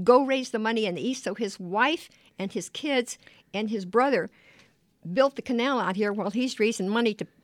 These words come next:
pay the workers. And there, it was, it's an easy that you ever wonder why the, every, people wonder why everything is a mile apart. It's because it, that was the easiest way to build, you know, the, the the, the c-, the laterals that came down from the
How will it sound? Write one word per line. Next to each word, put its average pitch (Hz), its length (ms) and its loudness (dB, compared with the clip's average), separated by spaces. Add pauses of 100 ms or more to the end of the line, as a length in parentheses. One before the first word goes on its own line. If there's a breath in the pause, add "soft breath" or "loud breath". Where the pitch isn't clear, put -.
(160)
pay 233 120 2
the 208 120 0
workers. - 440 0 (460 soft breath)
And 226 160 2
there, 233 120 8 (140)
it 202 140 -2
was, 220 240 0 (140)
it's 196 160 -4
an 220 100 4
easy 285 320 4
that 208 180 -2
you 208 60 2
ever 247 160 0
wonder 233 320 -2
why 226 260 2
the, 226 180 -4
every, 208 200 0 (480)
people 208 200 -2
wonder 214 220 0
why 208 400 2
everything 214 380 -4
is 185 120 -6
a 185 60 -6
mile 190 320 -2
apart. 202 420 -4
It's - 160 -14
because 196 440 -2 (400 soft breath)
it, 208 160 -2
that 220 160 2
was 233 160 4
the - 120 -6
easiest 240 420 -2
way 180 420 0
to 240 100 -4
build, 190 540 0 (400)
you 202 100 -4
know, 156 160 -6
the, 196 140 -6 (260)
the 180 140 -12 (240)
the, - 120 -6 (340)
the - 180 -10
c-, - 200 -16
the 175 120 -6
laterals 240 560 2
that - 140 -4
came 190 200 0
down 147 240 -4
from 180 340 -8
the 165 200 -6